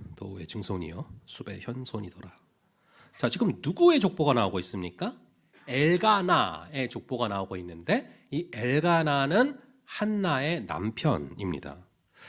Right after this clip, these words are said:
왜 엘가나의 족보를 이렇게 자세히 기록을 해두고 있을까요? 여러분, 성경에 기록된 내용들은 하나도 그냥 기록해 놓은 내용이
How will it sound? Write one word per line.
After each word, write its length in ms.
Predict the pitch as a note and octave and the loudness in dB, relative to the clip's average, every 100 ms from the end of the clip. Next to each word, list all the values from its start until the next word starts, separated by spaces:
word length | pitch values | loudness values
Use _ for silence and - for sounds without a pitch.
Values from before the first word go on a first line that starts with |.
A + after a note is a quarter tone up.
| - - _ | -20 -20 _
왜 360 | D3+ G3+ B3 - | 4 8 8 4
엘가나의 880 | A2+ A#2+ E3 G#3 A3+ G#3+ G3 F#3 F3 | 0 2 2 2 0 2 0 0 -2
족보를 560 | - - - C3+ D3+ C3+ | -4 -10 -6 -4 -2 -2
이렇게 380 | A#2 A#2 A#2+ | -4 -6 -8
자세히 520 | G#2 - F3 D3 B2+ A2+ | -8 -10 -6 -2 0 -2
기록을 520 | - G#2 F#2+ F2 G#2 | -2 -2 0 -2 -2
해두고 340 | C#3+ B2+ F#2+ | -2 -2 -2
있을까요? 680 | E2+ - - - D#2 F2+ A3+ - - _ _ | -6 -6 -10 -8 -6 -2 -4 -6 -20 _ _
여러분, 240 | C#3+ F3+ G#3+ | -2 0 0
성경에 580 | - B3 C#4 B3+ B3+ A#3+ | -4 -4 0 2 2 2
기록된 520 | D#3 E3 - D#3+ C3+ | 0 -2 -2 -2 0
내용들은 560 | C3 C3+ C3 C3+ G3+ | 0 -2 -2 -2 -4
하나도 480 | - - B3+ A#3+ A3+ | -4 -4 -2 0 -2
그냥 580 | - A#2 E3+ G3+ G3 F3 | -4 0 2 2 -2 -8
기록해 440 | - C#3 C#3 - C3+ | -6 -4 -4 0 2
놓은 260 | D#3+ F#3 | 4 4
내용이 420 | B2+ G#2+ A#2+ F3 | 2 2 4 4